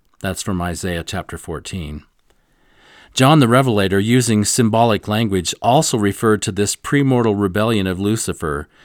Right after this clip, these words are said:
and the tragic consequences of the war in heaven when he wrote that, "There fell a great star from heaven, burning as it were a lamp,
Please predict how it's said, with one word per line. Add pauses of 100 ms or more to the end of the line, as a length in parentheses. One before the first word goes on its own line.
(180)
and
the
tragic
consequences
of
the
war
in
heaven (260)
when
he
wrote
that, (500)
"There
fell
a
great
star
from
heaven, (320)
burning
as
it
were
a
lamp,